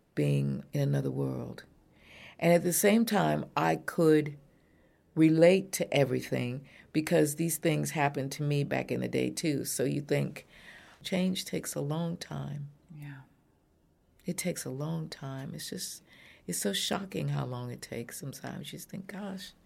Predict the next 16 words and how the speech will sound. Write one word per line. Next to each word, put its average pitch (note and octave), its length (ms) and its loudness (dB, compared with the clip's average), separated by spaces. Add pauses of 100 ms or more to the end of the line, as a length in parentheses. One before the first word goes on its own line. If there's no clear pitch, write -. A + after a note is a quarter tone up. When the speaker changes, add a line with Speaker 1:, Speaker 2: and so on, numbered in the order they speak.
(1160)
Speaker 1:
And F#3 80 0
you F#3 80 0
talk F#3 260 -4
about F3 280 -8
stuff F3 300 -10
and F3+ 100 -8
you F#3 100 -8
realize, - 460 -12 (100)
"Oh, F3+ 280 -10 (760)
it's F3+ 120 -8
still F3+ 280 -6
the D#3+ 120 -10
same. D3 500 -10 (840)
It's - 160 -14
not - 180 -16
changed." - 680 -14